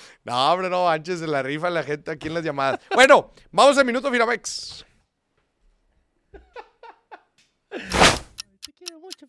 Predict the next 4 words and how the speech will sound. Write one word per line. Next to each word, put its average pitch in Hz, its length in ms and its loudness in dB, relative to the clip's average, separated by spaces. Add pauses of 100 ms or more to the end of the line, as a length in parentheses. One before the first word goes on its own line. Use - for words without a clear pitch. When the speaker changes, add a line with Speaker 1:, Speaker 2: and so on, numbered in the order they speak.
Speaker 2:
Finamex. 277 360 -18 (3500)
Speaker 1:
Señoras 269 560 4
y 254 80 0
señores, 226 760 2